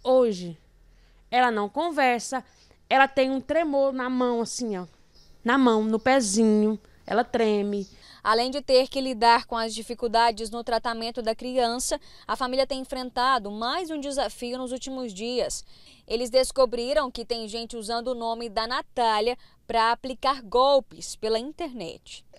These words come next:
Speaker 1: No dia da, da, que ela tá, saiu, meu menino foi mexer no meu Instagram. E tinha uma mensagem, ele foi ler essa mensagem no Instagram. E o rapaz achou, assim, muito estranho. Ele mandou uma mensagem e falou assim: "Érica, tem uma coisa estranha, porque tem gente se passando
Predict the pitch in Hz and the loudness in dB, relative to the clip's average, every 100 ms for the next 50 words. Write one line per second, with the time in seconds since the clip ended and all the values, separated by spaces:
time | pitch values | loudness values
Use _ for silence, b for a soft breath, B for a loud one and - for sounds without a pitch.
0 | _ 247 269 220 339 415 330 285 247 226 | _ 0 0 4 4 4 4 2 2 2
1 | 214 208 - 226 214 214 254 - 311 285 | -2 -2 0 2 2 0 -4 0 4 4
2 | 302 330 285 285 320 - 339 349 302 302 | 4 2 2 0 0 0 0 0 0 -2
3 | 320 302 269 320 330 240 208 196 - _ | 0 -2 -2 -2 0 0 -2 -4 -12 _
4 | b b b b - - 339 349 349 392 | b b b b -4 0 2 2 2 0
5 | 302 320 320 330 285 392 427 359 359 370 | 2 4 4 2 0 2 2 2 2 -2
6 | 427 427 320 320 311 - - 311 240 - | -4 -4 -4 -4 -4 -4 -4 -2 -4 -2
7 | 214 214 - 339 339 330 - 320 302 B | -2 0 4 4 4 0 4 4 4 B
8 | B B B B - 269 - 311 349 539 | B B B B -2 0 2 2 2 0
9 | 539 554 - 339 285 254 220 190 - b | -2 -2 0 4 4 4 0 -6 -14 b
10 | b b 214 220 240 - - 247 269 311 | b b 0 2 2 -2 0 2 4 4
11 | 359 330 311 262 277 254 285 330 277 254 | 4 4 2 2 0 0 2 4 2 0
12 | - 311 339 311 294 370 - - 269 294 | -2 -2 0 0 0 -2 -4 -2 0 2
13 | 285 262 269 262 339 285 311 - - 320 | 0 -2 -4 -2 -2 -2 -4 -6 -4 -4
14 | 247 302 330 320 226 | -4 -4 -2 -2 -4